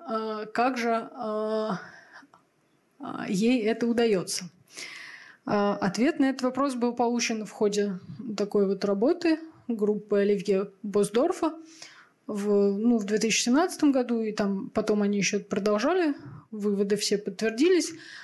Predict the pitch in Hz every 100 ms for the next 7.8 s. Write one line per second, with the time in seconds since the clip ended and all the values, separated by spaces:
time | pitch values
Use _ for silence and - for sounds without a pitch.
0 | - - 220 285 294 277 269 247 269 277
1 | 269 247 226 - 226 226 233 233 220 214
2 | 208 208 208 214 202 196 202 - _ _
3 | 220 208 214 208 220 220 220 202 - 202
4 | 196 - 339 403 359 320 285 269 254 254
5 | 262 269 233 - 254 240 233 - - -
6 | 226 226 220 226 220 214 220 214 226 226
7 | 220 220 220 214 214 214 202